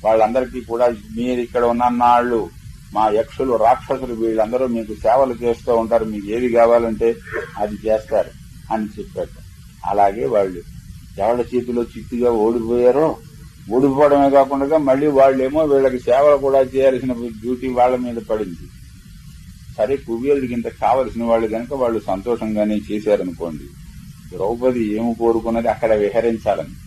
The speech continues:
అక్కడ విహరించడమే కాదు, ఆ భవనములలో కూడా విహరించేటటువంటి అవకాశం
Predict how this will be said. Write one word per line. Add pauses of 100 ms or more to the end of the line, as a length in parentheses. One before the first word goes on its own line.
(680)
అక్కడ
విహరించడమే
కాదు,
ఆ
భవనములలో
కూడా
విహరించేటటువంటి (360)
అవకాశం